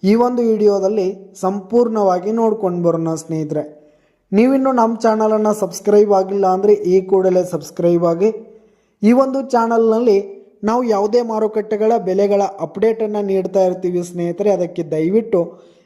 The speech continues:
ಈ ಕೂಡಲೇ ನಮ್ಮ ಚಾನಲನ್ನು ಸಬ್ಸ್ಕ್ರೈಬ್ ಆಗಿ ಸ್ನೇಹಿತರೆ. ಹಾಗಿದ್ರೆ ಇಂದಿನ ಬೆಂಗಳೂರಿನ ಯಶವಂತಪುರ ಮಾರುಕಟ್ಟೆಯಲ್ಲಿನ ಈರುಳ್ಳಿಯ ಬೆಲೆ ನೋಡೋದಾದ್ರೆ ಸ್ನೇಹಿತರೆ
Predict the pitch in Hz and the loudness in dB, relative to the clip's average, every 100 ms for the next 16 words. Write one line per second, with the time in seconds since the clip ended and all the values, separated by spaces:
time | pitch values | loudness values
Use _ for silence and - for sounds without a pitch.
0 | - 226 285 285 247 240 247 233 208 220 | 0 0 0 0 2 2 2 0 -2 -2
1 | 214 202 196 196 214 180 185 - - 226 | -4 -2 0 0 -2 -4 -6 -12 -4 -4
2 | 214 - 190 175 170 160 156 - 156 151 | -4 -2 -2 0 -2 -4 -6 -8 -8 -8
3 | 143 - - _ _ _ _ _ _ - | -10 -12 -18 _ _ _ _ _ _ -4
4 | 208 247 277 277 269 269 269 240 208 233 | -2 -2 0 0 0 -4 -2 0 0 2
5 | 240 226 226 226 226 175 180 - 240 240 | 4 4 2 -2 -4 -6 -6 -2 -4 0
6 | 240 233 208 208 214 202 208 208 220 240 | -2 0 0 0 -2 -2 0 0 -2 -4
7 | - 185 214 214 208 175 190 190 180 180 | 0 2 4 4 2 0 -2 -2 -2 -2
8 | 175 202 196 185 - - _ - 214 254 | 0 0 0 -2 -8 -20 _ -10 -2 -2
9 | 254 254 | 0 0